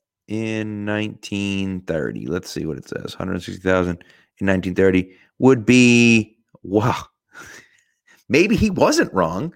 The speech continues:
because a hundred and sixty thousand in nineteen thirty is the equivalent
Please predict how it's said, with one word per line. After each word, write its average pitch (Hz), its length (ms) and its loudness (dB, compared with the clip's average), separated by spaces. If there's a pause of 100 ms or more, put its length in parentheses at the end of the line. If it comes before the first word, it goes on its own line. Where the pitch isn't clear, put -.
(300)
because 139 220 4
a 127 60 4
hundred 170 240 2
and 165 100 -4
sixty 147 220 -4
thousand 117 340 2
in 101 80 -4
nineteen 104 320 -2
thirty 95 400 -2 (220)
is 117 160 0
the 113 100 -2
equivalent 190 640 -2